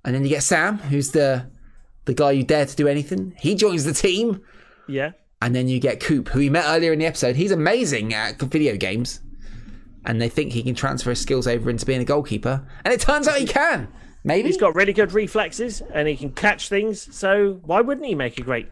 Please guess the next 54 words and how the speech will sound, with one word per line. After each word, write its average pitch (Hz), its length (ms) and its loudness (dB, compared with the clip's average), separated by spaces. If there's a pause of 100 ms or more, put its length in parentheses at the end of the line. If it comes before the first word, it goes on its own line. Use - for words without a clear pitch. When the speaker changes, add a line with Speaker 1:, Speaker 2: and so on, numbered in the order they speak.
(540)
Speaker 1:
Well, 233 120 2
I 349 140 4
had 262 80 4
a - 40 4
Speaker 2:
goalkeeper? 120 100 2
Speaker 1:
theory 196 340 4
when 143 120 2
I'd 147 120 2
done 151 140 2
my 147 100 2
driving 160 400 0
lesson 104 300 -4
years 139 180 -2
ago, 73 140 -6
Lee, 92 240 -6
that 120 100 0
I 135 60 0
said 151 180 -4
to 131 80 -2
my 131 80 0
driving 147 300 0
instructor, - 400 -6
"Do - 20 -20 (180)
you 240 60 -4
reckon 262 220 -2
I'm 208 120 0
quite 175 280 -2
good 165 120 0
at - 80 -4
driving 151 360 -2
because 95 220 -6
I 101 80 0
play 110 180 -2
a - 20 0
lot 110 120 0
of 120 80 -4
video 123 260 -2
games 87 260 -8
'cause 107 100 -10
my 107 80 -2
hand-eye 113 380 -2
coordination's 120 640 -4
good?" 139 120 0
And - 80 -6
he 98 40 -4
was 123 80 -6
like, - 140 -8
"Yeah, 170 180 -2
probably." 135 460 -4 (420)
So 143 340 -4
maybe 175 280 2
it's 131 100 -4
true. 147 260 -2 (840)
Speaker 2:
Okay. 151 500 -6